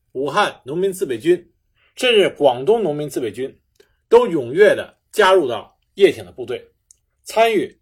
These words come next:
对夏斗寅的评判。叶挺作为一位优秀的军事指挥官，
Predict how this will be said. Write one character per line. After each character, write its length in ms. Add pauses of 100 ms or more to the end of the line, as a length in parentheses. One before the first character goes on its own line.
(120)
对 360 (100)
夏 220
斗 160
寅 120
的 100
评 180
判。 240 (1120)
叶 140
挺 140
作 120
为 140
一 40
位 200
优 200
秀 220
的 260
军 160
事 120
指 120
挥 120
官， 220